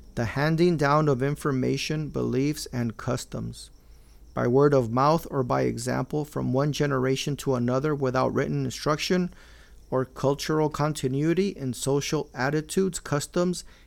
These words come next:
and institutions. So, raza, what are some examples of Chicano traditions? Let me name a few. See if you can relate. We love Dia de los Muertos, more, I think, than even Mexico. It's our time to get our Frida on.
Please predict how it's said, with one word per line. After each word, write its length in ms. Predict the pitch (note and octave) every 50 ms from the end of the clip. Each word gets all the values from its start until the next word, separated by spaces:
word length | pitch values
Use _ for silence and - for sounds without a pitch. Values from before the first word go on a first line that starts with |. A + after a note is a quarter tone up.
| - - -
and 160 | C3+ B2+ B2+
institutions. 920 | C3+ D3 D3 - - D3+ D3 - - C3+ C3+ - - A#2+ A2 A2 - - - - - - - - - - - _ - -
So, 180 | - - C#3+ C#3
raza, 460 | C#3 E3+ F#3 F#3 - - G#3 G3+ - - -
what 160 | C#3+ D3+ E3
are 140 | F#3+ F#3+ F3+
some 180 | - F3+ D#3+
examples 560 | D3 C3+ B2 A#2 C3+ C3+ D3 C#3+ D3 D#3+ D3+ C3+
of 140 | C#3 -
Chicano 420 | - - B2+ - C3 C3+ C#3 C#3 -
traditions? 640 | - B2+ A#2 A2+ C3 B2 - - - G#2+ A2 A2+
Let 120 | C3+ D#3+ F3
me 80 | F#3
name 280 | F3+ E3+ E3+ F3 E3 D3
a 80 | C#3+
few. 260 | - - B2 A#2 A2 - - - - - - - -
See 160 | - - E3+
if 120 | E3 D3+ -
you 100 | E3+ D3+
can 200 | - D#3+ C#3+ C3
relate. 400 | B2+ B2 B2 C3 C3 A#2+ - - - - - - - - - - - - - - - -
We 120 | A#2+ A#2 A#2
love 420 | A#2+ C3 C#3+ D3+ D#3 D#3 D3 C#3+
Dia 200 | C3 C#3 C#3 C#3+
de 60 | C#3+
los 200 | C#3 C3 B2 A#2+
Muertos, 440 | A#2 B2 C3+ C3+ B2 - A#2 A2 A#2
more, 200 | B2 C#3 D#3 E3
I 100 | E3 C#3
think, 240 | - - C#3+ C#3 -
than 160 | D3+ C3 C3
even 300 | C3+ B2+ B2 A#2+ A2 A2+
Mexico. 520 | C3 C3+ - - - A2+ - - A#2+ A2+ - - - - - - -
It's 220 | - A#2+ - - - -
our 180 | A#2 D3 D#3
time 300 | D3+ - - D3 D3 D3+
to 140 | C#3+ - D3
get 180 | - D3+ C#3+ C#3+
our 100 | B2+ A#2+
Frida 380 | - - - C#3 D#3+ D#3+ - B2+
on. 380 | A2 G2+ A2+ A2 G#2+ G#2+ A2